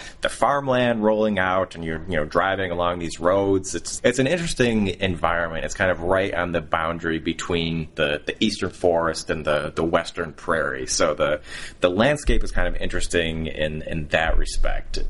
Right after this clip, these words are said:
And you, you just kind of go to a place and you're kind of, you're overwhelmed by the full sensory experience of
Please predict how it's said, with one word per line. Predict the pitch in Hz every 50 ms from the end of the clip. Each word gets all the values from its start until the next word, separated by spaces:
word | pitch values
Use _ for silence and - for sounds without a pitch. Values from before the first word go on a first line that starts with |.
| - -
And | 101 104 104 104
you, | 104 95 95 92 -
you | 104 110 113 110
just | - 139 135 -
kind | - 139 143 131
of | 104 98 - -
go | - 104 98 101 107 107 110 110 107 104 107 104
to | 104 - - - 92 90 87 80
a | - -
place | - - 107 104 104 - -
and | 87 90
you're | 90
kind | - 98 95 92 90
of, | 85 82 - - - - - - - - - - - - - - - - -
you're | 90 90 87 -
overwhelmed | 104 98 98 90 92 92 92 92 85
by | 82 80
the | 82
full | - - - 107 95 90 87 87
sensory | - - - - 92 92 - - 95 92 87 82
experience | 78 - - - - 92 87 87 85 82 82 82 -
of | - - 82 78 73 -